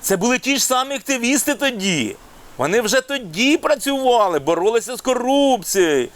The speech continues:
за Україну ніби боролися, але ніхто й слова не сказав. То звідки ж дзвонили? І кому дзвонили? Що Турчинов не ска-, не на-, не дав наказ стріляти?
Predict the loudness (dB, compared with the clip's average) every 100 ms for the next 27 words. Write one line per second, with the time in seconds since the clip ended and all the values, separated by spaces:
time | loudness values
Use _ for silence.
0 | -18 -10 -2 0 0 0 0 0 -2 -2
1 | -2 -2 -2 2 2 4 4 2 -2 -6
2 | -8 -10 -6 -2 0 -2 -2 0 0 0
3 | 2 2 0 0 -2 -2 -4 0 -2 -2
4 | -8 -20 -20 -20 -20 -20 -20 -20 -20 -20
5 | -6 -2 -2 -2 0 0 0 -2 0 0
6 | 0 2 2 2 0 -4 -12 _ _ -20
7 | -20 -20 -20 -20 -20 -20 -20 -20 -4 -4
8 | 0 0 2 4 4 4 2 -2 -2 0
9 | 0 0 0 -2 -8 -16 -20 -20 -20 -20
10 | -20 -20 -20 -20 -16 -6 -2 0 0 0
11 | 0 0 2 0 0 -2 0 0 0 -2
12 | 0 0 0 0 0 0 0 0 2 2
13 | 0 -4 -14